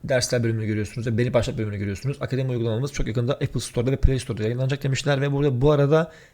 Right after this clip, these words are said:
beta sürümünü test edebilir veya blogumuzda bununla ilgili daha fazla bilgi edinebilirsiniz demişler. Evet, Marketplace'teyiz şu an, pazar yerindeyiz. Burada kripto verilerini ve stratejilerini paylaşmak için optimize edilmiş bir pazar yeri demişler.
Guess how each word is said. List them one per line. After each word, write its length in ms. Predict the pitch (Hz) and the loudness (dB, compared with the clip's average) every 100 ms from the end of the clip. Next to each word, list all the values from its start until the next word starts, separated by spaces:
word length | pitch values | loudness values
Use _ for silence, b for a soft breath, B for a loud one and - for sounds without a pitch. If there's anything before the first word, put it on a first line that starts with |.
| _ | _
beta 280 | 156 151 120 | -2 0 -4
sürümünü 400 | - - 117 117 | -4 -6 -4 -4
test 180 | 120 131 | -4 -4
edebilir 380 | 139 139 165 - b b 151 | 0 0 0 -4 b b 0
veya 240 | 139 127 | 2 4
blogumuzda 420 | 143 131 120 131 | 4 2 2 0
bununla 240 | 135 127 110 | 0 0 0
ilgili 360 | 110 131 - | 0 -2 -2
daha 200 | 135 123 | -2 0
fazla 180 | 113 110 | -2 -4
bilgi 120 | 123 | -2
edinebilirsiniz 500 | 120 123 113 - 107 | -2 0 0 -2 -4
demişler. 440 | 101 101 151 170 - b b b b b - - - | -4 -4 -4 -6 -8 b b b b b -20 -12 -2
Evet, 320 | 165 - - - _ _ _ - | -2 -2 -10 -20 _ _ _ -4
Marketplace'teyiz 680 | 143 208 - 120 104 104 98 | -2 -2 -2 -2 -2 -4 -4
şu 140 | 131 | -4
an, 120 | 147 | -4
pazar 240 | 143 143 147 | 0 2 2
yerindeyiz. 520 | 117 101 127 - - _ - | 0 -2 -2 -4 -10 _ -6
Burada 260 | 143 147 | -2 -2
kripto 280 | - 170 160 | -2 -2 0
verilerini 420 | 143 131 135 151 | 2 2 2 2
ve 160 | 139 175 b b b _ | 2 0 b b b _
stratejilerini 800 | - - 135 139 139 143 143 104 - - | -20 -8 -4 0 2 2 2 0 -4 -2
paylaşmak 360 | 117 127 180 | 2 2 0
için 260 | 160 180 180 - - | -4 -4 -6 -12 0
optimize 360 | 165 - 147 | 0 2 -2
edilmiş 280 | 143 135 - | 0 -2 -4
bir 60 | 147 | -4
pazar 220 | 143 135 | 2 2
yeri 300 | 117 107 101 | 2 0 -2
demişler. 420 | 98 98 170 185 | -4 -2 -2 -2